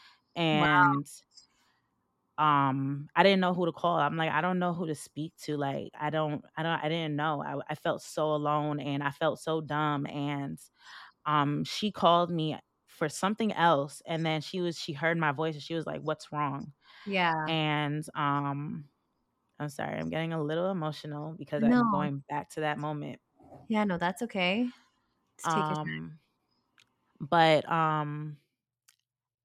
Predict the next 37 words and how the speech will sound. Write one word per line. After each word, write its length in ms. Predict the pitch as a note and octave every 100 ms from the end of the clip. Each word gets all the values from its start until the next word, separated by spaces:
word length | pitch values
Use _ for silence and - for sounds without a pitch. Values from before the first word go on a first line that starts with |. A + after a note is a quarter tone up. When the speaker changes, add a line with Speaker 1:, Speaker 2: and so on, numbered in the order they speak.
| _ -
Speaker 2:
after 280 | F3 - F#3+
a 40 |
while, 180 | F3 E3+
she 180 | - E3+
just 160 | E3
listened 300 | D#3 D#3 D#3+
to 120 | - D#3+
me. 320 | D3+ D3 D#3+ -
Like, 320 | D3 D3 - _
she 220 | - - D#3
just 320 | D3 - - D#3+
listened. 280 | D#3 D#3+ C#3
She 180 | -
didn't 160 | F3 D#3
say 140 | -
anything. 420 | D#3 D#3 D#3+ D#3 C#3
She 160 | -
just 160 | C#3+ C3
listened. 540 | C#3+ C#3 D#3 D#3 E3 -
And 160 | D3+
then 80 | D3+
a 60 | D3
couple 280 | F3 E3 F3
days 320 | D#3+ D#3 C3+
later, 520 | D3 D3 C#3+ D3+ D3 - - - - _
um, 240 | D3+ D3 D#3
I 80 | D3+
went 160 | D#3
to 60 | E3
her 120 | D#3+
house 300 | D#3 C#3+ D3
'cause 180 | - C#3+
we 100 | D3+
were 80 | D3+
supposed 280 | - - -
to 60 |
train. 500 | - D3+ C#3 C#3+ D3+